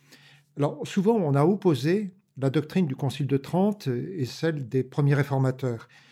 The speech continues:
Euh, en fait, les choses sont plus complexes. Le décret du Concile de la Trente sur la justification, euh, intègre vraiment, euh, tout ce qui est dit sur, euh, la justification, euh,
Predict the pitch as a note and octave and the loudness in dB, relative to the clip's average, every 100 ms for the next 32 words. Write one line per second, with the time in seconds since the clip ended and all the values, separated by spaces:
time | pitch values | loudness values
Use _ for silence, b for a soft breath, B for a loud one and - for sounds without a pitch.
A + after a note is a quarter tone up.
0 | b b - E3 G3+ C3 G#3 F#3 C#3+ F#3+ | b b -16 -12 -8 0 0 0 0 0
1 | F#3+ - C3 B2 - C#3+ D3 G#3+ G#3 - | 0 -2 -2 -2 -4 -4 -4 -2 -6 -8
2 | B B B B - E3 C3+ C3 C#3+ C#3 | B B B B -14 -8 -4 0 4 4
3 | C#3 C3+ F3 - G3+ C3 C3 C3 D#3+ - | 4 4 2 4 0 2 -4 -2 -4 0
4 | D3 C#3+ C#3+ E3+ D3+ - - D3 C#3 D3+ | 0 0 0 -4 -4 -10 -14 -12 -8 -2
5 | C#3 C#3 D3 C#3+ C#3 C#3 - A3+ A3+ B | -2 -2 -4 -4 -4 -4 -2 -4 -4 B
6 | B - C3+ C3+ C#3 A#4 - F3+ C4 B3 | B -6 0 0 0 -4 0 2 2 0
7 | C#3 A2+ C#3+ C#3 C#3 C3+ D#3 C3+ C3 C3 | -2 0 2 2 0 -2 -4 -2 0 0
8 | C#3 D#3+ - - D#3 D#3 D3 D#3+ C3+ E3+ | -4 -8 -14 -10 -6 -6 0 0 0 0
9 | G#3 - - - C#3 B2 - C3 B2+ B | 0 -2 -8 -4 -4 -4 -2 -2 -2 B
10 | B B E3+ C3 B2+ C3+ C3 B2+ F3+ F3+ | B B -8 -4 -2 -2 -2 -2 -2 -2
11 | C#3+ C#3 D3+ - E3 E3 F3 F3+ F#3 E3+ | -6 -2 -4 -2 -4 -2 0 0 0 0
12 | C#3 | -2